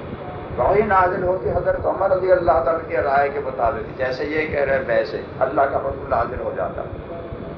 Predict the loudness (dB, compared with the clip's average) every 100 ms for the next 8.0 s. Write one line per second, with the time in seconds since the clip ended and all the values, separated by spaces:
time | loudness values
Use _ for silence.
0 | -12 -12 -12 -10 -10 -10 -10 -6 -4 0
1 | 4 4 2 0 0 2 0 0 0 0
2 | 2 2 2 -2 -2 -2 -2 -4 -4 -4
3 | 0 0 0 0 2 4 4 2 2 -2
4 | -4 -8 -6 -6 -2 0 0 0 0 -2
5 | -2 0 0 0 -2 -2 0 0 -2 -4
6 | -6 -6 -4 -4 -4 -6 -4 -2 -4 -4
7 | -8 -6 -4 -4 -4 -8 -4 2 2